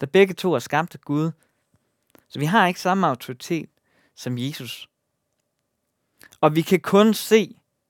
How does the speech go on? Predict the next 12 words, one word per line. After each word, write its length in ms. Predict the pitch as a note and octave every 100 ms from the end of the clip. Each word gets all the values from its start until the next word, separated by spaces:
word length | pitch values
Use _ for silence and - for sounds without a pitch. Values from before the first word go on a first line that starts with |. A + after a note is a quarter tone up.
| _ _ _ -
det 120 | D3+
ydre. 340 | E3 F#3 G3 C#3 - _ _ _ _ _ _ _ _ _ _ _
Vi 60 | C#3+
kan 120 | F3
ikke 120 | F3+
se, 160 | - G3+
hvad 160 | A#2+
der 100 | G2+
er 160 | C3 C#3
indeni. 460 | C3 D3+ D3+ C#3 - _ _ _ - -
Derfor 220 | F#3+ F#3
må 280 | F3 D#3+ D3+